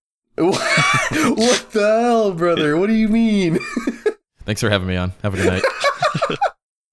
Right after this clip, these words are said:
Speaker 1: Uh, okay, Tim. So, uh, we got a lot, we got a pretty decent list of things here we wanna talk about, but we gotta start off with, uh, talking about who you are, in case, for some strange reason, people don't know.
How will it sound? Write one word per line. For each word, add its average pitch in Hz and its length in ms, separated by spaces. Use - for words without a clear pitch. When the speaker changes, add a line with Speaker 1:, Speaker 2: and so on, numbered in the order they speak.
Speaker 1:
Uh, 170 680
okay, 202 340
Tim. 160 320
So, 151 840
uh, - 40
we 147 140
got 202 180
a 175 40
lot, 151 360
we 143 100
got 175 140
a 151 60
pretty 135 360
decent 131 420
list 123 220
of 117 160
things 120 240
here 117 160
we 117 120
wanna 117 200
talk 123 260
about, 123 280
but 127 100
we 143 80
gotta 170 180
start 175 200
off 156 220
with, 147 280
uh, 127 520
talking 143 260
about 135 160
who 143 140
you 143 360
are, 113 380
in 131 160
case, 143 380
for - 220
some 175 260
strange 117 400
reason, 110 300
people 120 320
don't 107 240
know. 113 380